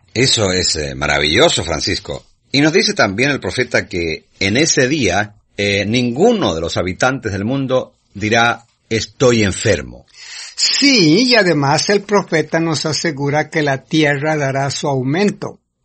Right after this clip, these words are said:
Speaker 2: que los ojos de los ciegos serán abiertos, y que el cojo saltará como ciervo, y que los ancianos volverán a los días de su juventud.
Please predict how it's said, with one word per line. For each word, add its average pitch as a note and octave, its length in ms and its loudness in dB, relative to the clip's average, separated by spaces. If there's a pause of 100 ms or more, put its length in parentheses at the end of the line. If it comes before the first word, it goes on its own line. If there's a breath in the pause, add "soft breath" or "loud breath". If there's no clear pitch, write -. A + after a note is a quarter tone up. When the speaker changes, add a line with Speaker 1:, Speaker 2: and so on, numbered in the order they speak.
Speaker 2:
que F3+ 120 0
los F3 240 2
ojos G#3+ 240 4
de A3+ 100 4
los A3+ 140 4
ciegos G3 480 4
serán D#3 300 2
abiertos, E3 840 -2 (220 soft breath)
y B3+ 200 0
que G#3+ 100 2
el G#3 180 2
cojo F3+ 380 0
saltará D3+ 640 0
como F3+ 240 -2
ciervo, C3+ 640 -2 (380)
y G3+ 140 4
que E3+ 120 -2
los D#3 220 0
ancianos E3+ 760 0 (160)
volverán C#3+ 560 0
a G#3+ 80 4
los A3+ 240 0
días E3 300 2
de D#3+ 100 -2
su C#3 160 -8
juventud. C3+ 680 -4